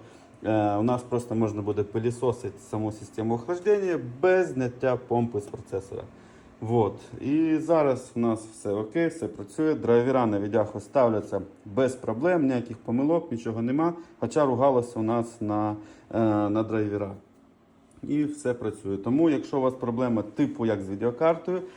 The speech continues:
це не завжди означає, що проблема саме з нею. Проблема от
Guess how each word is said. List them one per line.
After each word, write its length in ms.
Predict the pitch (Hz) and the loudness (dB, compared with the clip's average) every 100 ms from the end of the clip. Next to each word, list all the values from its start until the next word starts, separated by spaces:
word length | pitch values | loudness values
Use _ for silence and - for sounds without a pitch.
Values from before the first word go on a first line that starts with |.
| - | -8
це 120 | - | -2
не 140 | 120 117 | 0 2
завжди 380 | 110 104 120 170 | 0 -2 0 0
означає, 680 | 135 110 104 - 123 127 | 0 -2 -4 0 2 2
що 140 | 117 117 | 0 -8
проблема 460 | 107 95 113 113 | -6 -2 0 0
саме 340 | 107 110 107 98 | -2 -4 -4 -6
з 80 | |
нею. 220 | 104 98 92 - - - - | -6 -8 -8 -14 -20 -20 -8
Проблема 500 | 98 98 143 131 110 | -4 -2 0 0 0
от 160 | 113 | 0